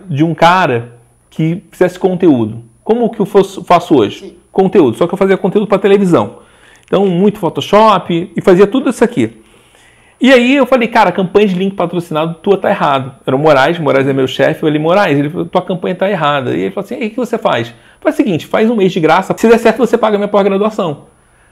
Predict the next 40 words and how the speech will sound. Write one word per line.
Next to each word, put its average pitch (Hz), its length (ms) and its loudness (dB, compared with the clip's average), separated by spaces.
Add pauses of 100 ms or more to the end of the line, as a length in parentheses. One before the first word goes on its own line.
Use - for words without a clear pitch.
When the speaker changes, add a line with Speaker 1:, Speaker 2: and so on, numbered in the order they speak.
(140)
Speaker 1:
Deu 160 180 4
certo, 143 640 0
e 190 80 4
a 190 60 6
primeira 208 300 0
empresa 196 340 0
que 175 100 -4
entrou 165 200 -4
em 160 40 -6
contato 160 420 -4
veio 147 400 0 (140)
daqui 160 260 0
de 156 100 -10
Curitiba, 170 360 -4
que - 80 -6
é 175 40 0
a 170 40 -10
Coca-Cola, 160 680 -2
Speaker 2:
Uhum. - 140 -18
Speaker 1:
do 156 160 -2
Cajuru. 147 500 2 (560)
Ninguém 196 260 4
queria 175 220 2
atender, 226 380 -2
eu 254 60 -2
falei, 247 180 -2
"Ah, 208 40 -6
queria 233 380 -4
vir." 190 220 -6 (100)
E 202 100 2
aí 220 80 2
eu 247 80 0
vim 196 160 0
pra 226 160 0
cá 202 260 2
em 208 40 0
dois 185 160 4
mil 208 100 0
e - 40 0
doze. 156 380 2